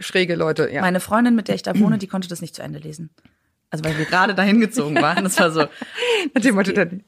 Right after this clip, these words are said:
Speaker 1: da muss ich hier wieder weg.
Speaker 2: geht nicht, nee,
Speaker 1: Ja.
Speaker 2: genau. Aber, ähm, ja, also ich glaube, im Wendland ist einfach vieles vielleicht schon passiert, was
Speaker 1: So modellartig.
Speaker 2: woanders
Speaker 1: Naja,
Speaker 2: noch
Speaker 1: ich mein,
Speaker 2: passiert.
Speaker 1: jetzt ist das ja auch so ein bisschen,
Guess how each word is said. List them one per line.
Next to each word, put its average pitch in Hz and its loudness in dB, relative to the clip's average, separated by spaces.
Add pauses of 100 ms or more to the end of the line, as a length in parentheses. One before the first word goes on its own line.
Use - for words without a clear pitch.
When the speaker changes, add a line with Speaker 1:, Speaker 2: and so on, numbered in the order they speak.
(220)
Speaker 1:
da 147 -2
muss 165 0
ich 160 0
hier 147 0
wieder 143 -2
weg. 135 -4
Speaker 2:
geht 156 -4
nicht, 160 -6
nee, 160 -2
Speaker 1:
Ja. 165 -2
Speaker 2:
genau. 170 -6 (340)
Aber, 165 2
ähm, 160 -4 (300)
ja, 233 2
also 170 -2
ich 175 -6
glaube, 208 2
im 190 0
Wendland 202 2
ist 185 -4
einfach 190 -4 (260)
vieles 214 -2
vielleicht 185 -4
schon 190 -4
passiert, 202 -6
was 175 -4
Speaker 1:
So 175 0
modellartig. 185 0
Speaker 2:
woanders 185 2
Speaker 1:
Naja, 233 6
Speaker 2:
noch 185 6
Speaker 1:
ich - -2
mein, 220 4
Speaker 2:
passiert. 214 -4 (140)
Speaker 1:
jetzt 202 0
ist 226 -4
das 208 0
ja 196 0
auch 185 -4
so - -4
ein 185 2
bisschen, 185 0